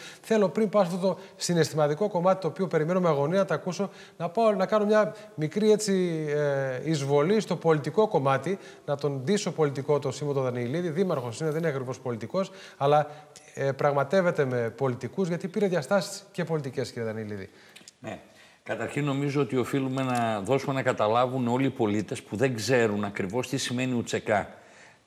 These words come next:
Speaker 2: Ε, να ξεκαθαρίσω εξ αρχής ότι κάθε ποδοσφαιριστής, και ειδικά όταν είναι από άλλες χώρες,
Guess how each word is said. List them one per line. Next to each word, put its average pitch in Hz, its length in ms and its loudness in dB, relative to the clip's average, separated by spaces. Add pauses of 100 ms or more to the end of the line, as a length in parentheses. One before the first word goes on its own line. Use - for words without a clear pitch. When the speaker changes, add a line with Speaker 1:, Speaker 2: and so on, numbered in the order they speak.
(200)
Speaker 2:
Ε, 117 100 -4
να 107 140 -2
ξεκαθαρίσω 135 600 0
εξ 156 160 -4
αρχής 147 460 0 (500)
ότι 117 440 0
κάθε 160 300 2
ποδοσφαιριστής, 135 960 0 (360)
και 120 140 2
ειδικά 110 300 2
όταν 160 260 0
είναι 147 240 2
από 127 200 2
άλλες 127 260 4
χώρες, 104 460 2